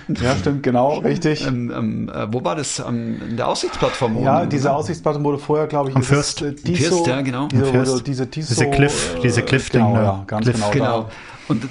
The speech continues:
Speaker 2: da hast du ja noch meine Frau getroffen, hast dich noch kurz mit ihr unterhalten und ich bin dann, keine Ahnung, eine Stunde später angekommen, wo sie dann gesagt
Speaker 1: Ja.
Speaker 2: hat, „Hey, ich hab den Stefan getroffen“, und, ja. Und, ähm,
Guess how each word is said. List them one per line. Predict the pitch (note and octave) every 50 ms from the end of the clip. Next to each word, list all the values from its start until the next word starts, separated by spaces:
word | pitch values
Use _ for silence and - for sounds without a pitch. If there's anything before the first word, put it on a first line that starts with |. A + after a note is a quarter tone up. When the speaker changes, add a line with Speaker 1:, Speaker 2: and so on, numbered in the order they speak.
| - - - - D3 C3+
Speaker 2:
da | C#3
hast | D3+ - -
du | D#3 D3
ja | C#3+
noch | C3+ C#3
meine | C#3+ C3+ C3 B2+
Frau | - - D3 E3+ E3
getroffen, | D3+ - D3+ E3+ E3 D#3 D#3+
hast | D#3 - -
dich | D3 B2+
noch | C#3 C3+
kurz | - D#3 D3+ -
mit | C#3+ C#3+
ihr | C#3 D#3 D3+
unterhalten | C3+ C3+ B2+ A2 A#2 C#3 D3 - D#3+
und | C3+ B2+ A#2+ - - -
ich | E3+ - -
bin | - C#3+ C#3 C3+
dann, | C3+ C3 C3 B2+ B2 A#2 A#2
keine | - A2+ A2+ A#2 A#2 A#2
Ahnung, | C3+ D3 C#3+ B2
eine | A#2 A2+
Stunde | - - C#3+ C#3 C3 B2+
später | - - C3 D3+ - D3+ C3
angekommen, | C#3 C#3 D3 C#3+ - C3+ C3 C3+ C3+
wo | C3 C3
sie | A#2 -
dann | C#3+ B2+
gesagt | A#2+ A#2 - A#2+ - C#3+
Speaker 1:
Ja. | -
Speaker 2:
hat, | -
„Hey, | - - F4+ E4
ich | D#4+ D4
hab | C#4+
den | D4 C#4
Stefan | - - - - - C#4+ C4+
getroffen“, | C4+ C4 - C#4 C#4+ C#4 - - - -
und, | - A#3+ A#3+ A3
ja. | - F3+ C#4 C4+ - - - - - - - - - - - - - - - - - - - -
Und, | E3 D3 C#3 C#3 C#3 C3+ C#3 - C#3
ähm, | C#3 B2+ B2+ B2+ B2 B2 B2 A#2+ A#2 A#2